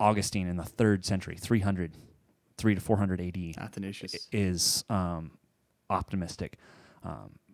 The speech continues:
Speaker 1: and even, even the, the amount of people in the, the, the first several centuries of the church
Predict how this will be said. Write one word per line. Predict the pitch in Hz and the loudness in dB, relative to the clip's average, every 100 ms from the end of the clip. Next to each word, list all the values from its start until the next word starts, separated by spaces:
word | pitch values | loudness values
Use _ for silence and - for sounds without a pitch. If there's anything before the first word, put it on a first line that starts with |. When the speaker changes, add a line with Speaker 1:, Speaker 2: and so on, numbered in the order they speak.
| _ _ - | _ _ 0
Speaker 1:
and | 117 104 95 - - - - | 4 4 2 -6 -20 -20 2
even, | 151 139 117 110 110 - | 8 10 10 8 2 -2
even | 143 131 113 | 2 4 6
the, | 107 104 | 4 2
the | 113 104 | 2 2
amount | 98 101 | 4 0
of | 90 | 0
people | 107 - 85 82 - _ | -4 -2 -4 -4 -16 _
in | 120 101 98 | -2 2 2
the, | 92 90 82 _ _ _ _ - | 2 0 -4 _ _ _ _ -2
the, | 110 98 92 80 - | 2 2 0 -6 -6
the | 110 | -6
first | - 113 98 - | 2 4 4 2
several | 101 92 | 2 0
centuries | - 92 - 87 - | -2 -6 -4 -6 -4
of | 95 82 | -6 -6
the | 85 | -4
church | - 85 - | -2 -2 -4